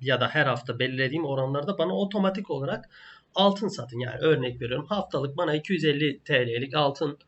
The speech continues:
otomatik olarak alın ve çocuğumun hesabında biriksin diyebilirsiniz.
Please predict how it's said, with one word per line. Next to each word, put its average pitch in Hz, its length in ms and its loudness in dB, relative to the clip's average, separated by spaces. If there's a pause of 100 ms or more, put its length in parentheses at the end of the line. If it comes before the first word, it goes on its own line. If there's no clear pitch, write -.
(140)
otomatik 165 540 0
olarak 113 380 -8
alın 139 300 2 (280)
ve 175 100 2
çocuğumun 131 440 0
hesabında 127 500 0
biriksin 127 480 -2
diyebilirsiniz. 117 800 2